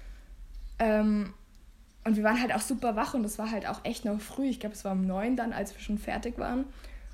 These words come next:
Und sind dann halt in diesen ersten Tag gestartet und waren die ganze Zeit so, "Krass, okay, irgendwie gibt das so ein bisschen an, wo die Reise hingehen könnte." So, dass du halt direkt auch den Leuten in deinem Umfeld einfach relativ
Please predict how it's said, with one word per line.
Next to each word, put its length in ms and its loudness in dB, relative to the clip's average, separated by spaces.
Und 100 2
sind 140 4
dann 120 4
halt 160 6
in 120 4
diesen 180 4
ersten 300 0
Tag 200 0
gestartet 460 0
und 400 -2
waren 180 4
die 60 2
ganze 240 -2
Zeit 160 0
so, 140 -2
"Krass, 300 -4
okay, 320 -2
irgendwie 540 0
gibt 200 -2
das 160 2
so 60 0
ein 100 4
bisschen 320 0
an, 280 2
wo 100 2
die 120 0
Reise 280 2
hingehen 360 2
könnte." 340 -2
So, 400 -4
dass 480 -2
du 160 4
halt 180 4
direkt 340 2
auch 100 2
den 180 2
Leuten 260 0
in 80 0
deinem 180 0
Umfeld 360 0
einfach 400 -4
relativ 800 0